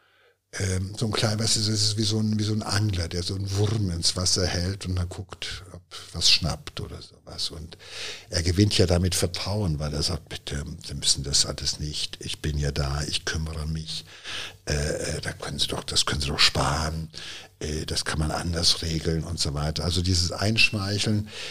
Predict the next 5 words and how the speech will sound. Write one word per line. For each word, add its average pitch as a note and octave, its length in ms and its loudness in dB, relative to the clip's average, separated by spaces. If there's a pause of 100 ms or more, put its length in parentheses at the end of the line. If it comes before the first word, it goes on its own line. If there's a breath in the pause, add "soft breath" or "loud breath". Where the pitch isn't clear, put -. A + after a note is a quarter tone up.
(140 loud breath)
er A#2 580 4 (1120)
sorgt F#2+ 500 2
dafür, G#2+ 380 0
dass - 520 2
sie F2+ 520 -4